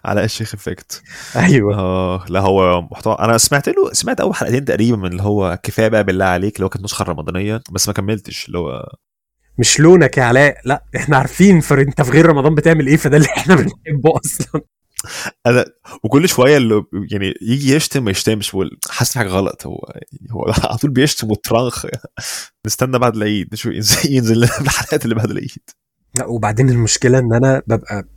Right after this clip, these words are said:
Speaker 2: في ناس أنا ببقى عايز أقول لهم الكلمة أو الشتيمة اللي هو بيقولها، بس أنا مش قادر،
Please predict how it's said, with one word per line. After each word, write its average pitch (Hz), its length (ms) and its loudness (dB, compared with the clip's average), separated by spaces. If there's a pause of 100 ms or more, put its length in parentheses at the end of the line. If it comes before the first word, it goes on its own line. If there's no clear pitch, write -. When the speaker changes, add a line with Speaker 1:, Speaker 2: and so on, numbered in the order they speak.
Speaker 2:
في - 180 -2
ناس 135 240 2
أنا 127 100 2
ببقى 107 220 -6
عايز 131 180 4
أقول 110 200 0
لهم 139 220 4
الكلمة 135 640 0
أو 113 160 -8
الشتيمة 135 380 0
اللي 110 120 4
هو 123 120 2
بيقولها، 120 360 2
بس 113 240 0
أنا 117 80 2
مش 120 160 -4
قادر، 120 340 0